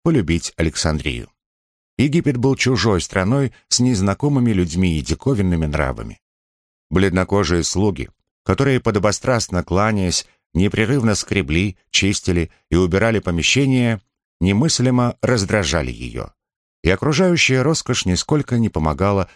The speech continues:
преодолеть клаустрофобию. Вот уже несколько недель она безвылазно сидела во дворце и почти впала в отчаяние. К тому же ей пришлось всё время находиться подле Цезаря. Фабиола прислушалась к доносившимся снаружи крикам толпы.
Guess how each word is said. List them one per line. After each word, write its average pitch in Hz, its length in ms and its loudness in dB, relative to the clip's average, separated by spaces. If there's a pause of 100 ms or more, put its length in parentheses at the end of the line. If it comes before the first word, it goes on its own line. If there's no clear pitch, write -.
(120)
преодолеть 80 500 0
клаустрофобию. 58 880 -6 (640)
Вот 90 180 2
уже 90 180 2
несколько 87 460 -2
недель 90 380 0 (440)
она 110 180 0
безвылазно 113 640 2
сидела 101 400 0
во 92 100 0
дворце 87 460 0
и 76 40 0
почти 107 400 -2
впала 92 400 -2
в 80 40 -2
отчаяние. 78 640 -2 (440)
К - 60 -10
тому 165 220 4
же 160 140 2
ей 123 160 2
пришлось - 440 -2
всё - 240 -2
время 101 420 0 (220)
находиться 113 680 0
подле 67 360 -2
Цезаря. 62 500 -6 (880)
Фабиола 104 640 2 (220)
прислушалась 107 720 0
к 80 80 -4
доносившимся 90 680 0
снаружи 82 440 0
крикам 69 360 -6
толпы. - 400 -6